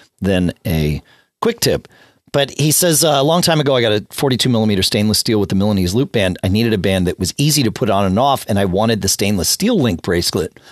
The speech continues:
but it was too expensive." And so he got the Juke Revo polished for less than half the price of the Apple link bracelet. And, uh, and so we'll put that in the show notes.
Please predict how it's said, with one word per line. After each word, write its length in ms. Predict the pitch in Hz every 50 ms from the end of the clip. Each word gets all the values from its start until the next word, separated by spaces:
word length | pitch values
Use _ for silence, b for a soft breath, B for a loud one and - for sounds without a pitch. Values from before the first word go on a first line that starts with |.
| B B
but 100 | B 175
it 80 | 170 165
was 140 | 160 156 -
too 160 | - 151 139
expensive." 640 | 120 - - - - 156 160 - - 101 82 - - _ _ -
And 140 | - 95 92
so 160 | - 101 90
he 180 | 85 98 110 98
got 240 | - 107 98 -
the 120 | - 107 98
Juke 280 | 87 90 104 127 123
Revo 480 | - 113 104 110 127 131 107 110 101 90
polished 480 | - - 135 135 120 95 85 87 - -
for 380 | - - 107 101 92 90 85 B B B B B B B B B
less 220 | - 110 131 -
than 180 | - - 110 101
half 360 | 98 98 139 156 160 151 -
the 80 | - 98
price 340 | - - 90 73 76 - -
of 100 | 80 69
the 120 | - 64
Apple 280 | 76 85 80 - - 73
link 220 | 71 71 73 -
bracelet. 420 | - 69 69 71 - - 69 - - _ _ _ _ _ _ _ _ _ _ _ _ _ _ _ _ _ - -
And, 320 | - 92 80 71 69 67 73
uh, 240 | 76 65 60 60 57 - -
and 140 | - 80 76
so 80 | -
we'll 160 | 85 80 78 78
put 220 | - - 82 -
that 260 | - 73 71 - - -
in 280 | - 78 67 69 71 - -
the 140 | 85 78 73
show 280 | - - - 131 123
notes. 440 | 135 151 196 240 214 - - - -